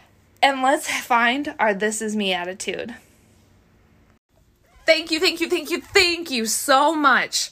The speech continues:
for taking time out of your busy schedule to come by and listen to the first ever episode of This Is Me Attitude. I cannot wait to hear what people think of this first one and for future ones, and I would love to see your reaction.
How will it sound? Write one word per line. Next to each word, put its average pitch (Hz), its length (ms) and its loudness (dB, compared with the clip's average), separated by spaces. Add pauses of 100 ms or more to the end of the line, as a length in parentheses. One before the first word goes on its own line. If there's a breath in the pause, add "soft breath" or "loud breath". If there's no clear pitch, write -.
(140 loud breath)
for 240 140 0
taking 247 380 0
time 233 320 0
out 208 100 -4
of 196 60 -6
your 190 120 -6
busy 226 340 -4
schedule 240 520 -2 (240 loud breath)
to 202 120 -6
come 240 260 -2
by 220 300 2
and 196 200 -2
listen 208 340 -4
to 214 120 -4
the 190 100 -2
first 247 460 -2
ever 226 320 0
episode 214 580 -2 (260 loud breath)
of 180 140 -2
This 190 220 -4
Is 240 160 -6
Me 240 160 -4
Attitude. 208 680 -4 (360 loud breath)
I 220 180 4
cannot 220 460 0
wait 247 340 2
to 294 100 -6
hear 262 220 2
what 233 100 0
people 233 300 -6
think 233 220 -6
of 220 80 -2
this 214 180 -4
first 254 320 0
one 277 240 0
and 220 280 -4
for 214 120 -6
future 277 360 0
ones, 285 420 0
and 226 140 0
I 214 120 -4
would 208 240 -4
love 233 440 2
to 269 100 -6
see 262 180 -4
your 254 140 -2
reaction. 262 720 0